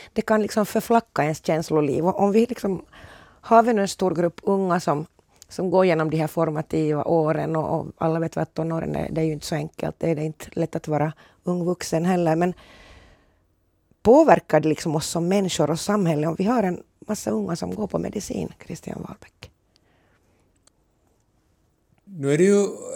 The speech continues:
Speaker 2: förstås så att, att vi borde titta på de bakomliggande orsakerna
Speaker 1: Mm.
Speaker 2: i första hand och försöka åtgärda dem. Och se till att unga har hälsosamma livsvanor, att man sover tillräckligt, att man,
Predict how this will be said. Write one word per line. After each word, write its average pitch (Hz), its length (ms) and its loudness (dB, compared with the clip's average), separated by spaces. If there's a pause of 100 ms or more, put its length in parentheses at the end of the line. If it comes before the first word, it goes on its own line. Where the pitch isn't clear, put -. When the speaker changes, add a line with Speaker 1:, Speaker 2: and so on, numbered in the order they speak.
(420)
Speaker 2:
förstås - 340 -2
så 180 180 6
att, 143 180 6
att 131 200 -2
vi 131 100 2
borde 131 680 -2
titta 147 380 -6
på 113 380 -4 (380)
de 123 240 -2
bakomliggande 113 760 2
orsakerna 107 880 -6 (280)
Speaker 1:
Mm. 170 140 -4
Speaker 2:
i - 20 -12
första 110 380 -2
hand - 320 -14 (380)
och - 140 -8
försöka 107 420 -4
åtgärda - 500 -12
dem. - 300 -18 (920)
Och - 300 -20 (180)
se 143 220 -2
till 127 280 0
att 107 220 -2
unga 113 380 -6
har 101 340 -2
hälsosamma 98 760 -8
livsvanor, 98 720 -12
att 104 120 -16
man 95 200 -14
sover 107 500 -2
tillräckligt, 107 680 -12
att 104 200 -16
man, 101 340 -12